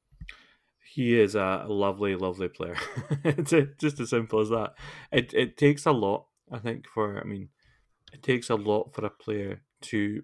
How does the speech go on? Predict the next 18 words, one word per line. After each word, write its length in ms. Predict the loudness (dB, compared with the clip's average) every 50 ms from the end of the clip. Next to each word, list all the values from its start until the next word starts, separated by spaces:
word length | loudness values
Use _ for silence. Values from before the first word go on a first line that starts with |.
| -10 -12
become 380 | -12 -6 -4 -2 -2 -2 -6 -2
part 260 | 0 2 2 2 0
of 100 | -2 -6
a 60 | -6
national 440 | -4 -4 -4 -4 -4 -6 -8 -8 -8
team 260 | -6 -6 -8 -8 -8
setup 400 | -8 -8 -8 -8 -6 -8 -8 -6
at 160 | -8 -8 -6 -8
this 240 | -8 -8 -6 -6
age 300 | -4 -4 -4 -4 -4 -6
and 220 | -8 -8 -10 -10 -12 _ -20 -20 -20 _ _
to 100 | -6 -4
have 180 | -4 -4 -4
the 80 | -4 -6
impact 380 | -6 -6 -4 -2 -4 -4 -4 -4
that 100 | -8 -8
he's 140 | -8 -4
had. 280 | -4 -2 -2 -2 -4 -4